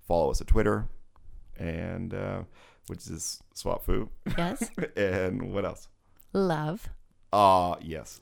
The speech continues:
Speaker 1: definitely love.
Speaker 2: Always
Speaker 1: All,
Speaker 2: love.
Speaker 1: we,
Speaker 2: Always love.
Speaker 1: we love all you swingers out there. We love what you're doing.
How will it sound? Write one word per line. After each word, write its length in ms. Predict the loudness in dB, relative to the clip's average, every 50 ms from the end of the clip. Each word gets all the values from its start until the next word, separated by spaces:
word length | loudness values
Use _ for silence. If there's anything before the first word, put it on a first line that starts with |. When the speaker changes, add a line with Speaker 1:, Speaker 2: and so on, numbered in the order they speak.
| -12 -2
Speaker 1:
definitely 380 | 0 0 2 4 4 4 4 2
love. 240 | 2 0 0 -2 -4 -10 -10 -10 -4 -2
Speaker 2:
Always 120 | 6 10 12
Speaker 1:
All, 240 | 12 12 12 12 10
Speaker 2:
love. 360 | 8 4 2 2 0 0 2
Speaker 1:
we, 220 | 4 4 4 2 0 2 2
Speaker 2:
Always 300 | 4 4 4 2 0 0
love. 360 | -2 -2 -2 -6 -10 -18 -20 -10 0
Speaker 1:
we 140 | 4 6 6
love 300 | 8 10 10 10 10 10
all 120 | 10 8 8
you 100 | 6 4
swingers 360 | 2 2 2 2 0 0 -2
out 200 | -2 -4 -4 -4
there. 220 | -6 -6 -4 -4 -4 -2
We 100 | 2 4
love 340 | 6 8 8 10 10 8 8
what 180 | 6 4 4 4
you're 100 | 0 0
doing. 600 | 2 4 4 4 6 4 4 4 4 2 0